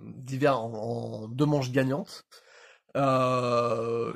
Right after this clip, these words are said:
et voilà, il faut, euh, battre, euh, dans le mode arcade les, les, les six adversaires,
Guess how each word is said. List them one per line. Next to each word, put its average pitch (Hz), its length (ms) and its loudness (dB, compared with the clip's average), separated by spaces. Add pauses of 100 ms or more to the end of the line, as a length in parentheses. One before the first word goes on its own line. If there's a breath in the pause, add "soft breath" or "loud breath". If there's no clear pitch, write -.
et 156 80 2
voilà, 127 300 2
il 160 140 0
faut, 147 380 4
euh, 131 60 6
battre, 135 400 2
euh, 120 480 0
dans 117 140 -2
le 131 80 0
mode 127 160 0
arcade 151 340 2
les, 120 240 -2
les, 113 380 -6
les 113 180 -8
six 180 340 -4
adversaires, 135 600 -2